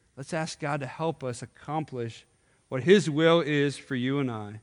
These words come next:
which is this: rejoice always, pray without ceasing, give thanks in all circumstances,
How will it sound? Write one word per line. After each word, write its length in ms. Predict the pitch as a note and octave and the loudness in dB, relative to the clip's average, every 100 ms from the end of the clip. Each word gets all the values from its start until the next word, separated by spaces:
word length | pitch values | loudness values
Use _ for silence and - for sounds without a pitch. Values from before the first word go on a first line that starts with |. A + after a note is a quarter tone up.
| _ _ _ _ | _ _ _ _
which 180 | - B2+ | -8 -4
is 180 | C#3+ B2+ | -4 -2
this: 460 | A2+ G#2+ G#2 - - _ _ _ _ _ - | -4 -4 -8 -16 -20 _ _ _ _ _ -14
rejoice 520 | A#2 A#2 E3+ G#3 G3+ | -8 2 6 6 6
always, 640 | D3 C3+ C3+ C3+ C3 - _ _ _ _ _ _ _ _ _ | 2 2 -2 -6 -10 -20 _ _ _ _ _ _ _ _ _
pray 340 | - E3 F#3 | -4 2 2
without 420 | G3 F3 D#3 C#3+ - | 2 0 -4 -4 -6
ceasing, 600 | - A2+ G#2 A2 G2+ G#2+ _ _ _ _ _ _ _ _ | -10 -10 -8 -12 -12 -16 _ _ _ _ _ _ _ _
give 240 | - E3 D#3 | 0 0 0
thanks 560 | - D3+ D#3 D3+ - - | -2 0 0 -2 -10 -10
in 220 | C3 A#2+ - | -6 -6 -8
all 600 | - C#3+ D#3+ F3 F3+ E3+ - | -6 0 2 2 2 -2 -14
circumstances, 1160 | - C#3+ B2+ A#2+ A#2 - A2+ A2 A#2 A2+ - | -8 -6 -6 -8 -10 -8 -10 -8 -10 -12 -14